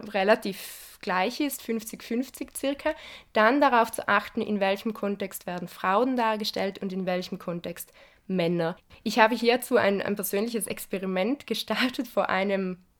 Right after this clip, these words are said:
Jahr circa und habe auf der Dolomiten, am, auf dem Titelblatt vom Tagblatt der Südtiroler, nicht der Südtirolerinnen, gezählt, wer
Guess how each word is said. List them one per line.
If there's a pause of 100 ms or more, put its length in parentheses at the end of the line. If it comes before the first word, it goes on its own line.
(100)
Jahr
circa
und
habe
auf
der
Dolomiten,
am,
auf
dem
Titelblatt (280)
vom
Tagblatt
der
Südtiroler, (140)
nicht
der
Südtirolerinnen, (280)
gezählt, (280)
wer